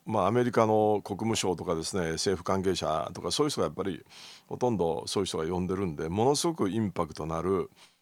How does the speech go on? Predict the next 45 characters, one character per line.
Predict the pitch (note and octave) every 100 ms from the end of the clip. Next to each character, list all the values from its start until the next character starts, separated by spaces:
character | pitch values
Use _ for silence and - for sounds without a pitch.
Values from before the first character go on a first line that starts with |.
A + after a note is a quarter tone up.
| _ -
え | F#2 E2 D#2 D2 -
ー、 |
新 | - G#2 F#2
聞 | F#2+
だ | D#2
と | F2
思 | F2
う | D#2+
ん |
で | D#2+
す |
け | -
ど | D#2+
も、 | F#2
そ | G2+ E3
れ、 | D#3 D3+ D3+ C#3 - _
え | C3+
ー、 | B2+ B2 B2+ B2+ B2 A#2+ A#2 G#2 G2+
が、 | G2 C3+ A2+ - - - - -
あ、 | G#2+
清 | F#2+ A2+ A2
水 | G2+ E2+ F#2 F#2
寺 | F2+ F#2 F2+
が、 | G#2+ B2 A#2+ A2+ _
え | G#2
ー、 | F#2
少 | E2+ A2 G2+
人 | G#2 F#2+
数 | E2+ E2+
で | G2 A#2+ A2 -
そ | - F#2+
う |
い |
う | F#2
こ | F#2+
と | G2
を | F#2 C2 F2+ F2
や | G#2
っ | G2
て | G2+
お |
ら | F#2
れ | E2
る | D#2
と。 | A#1+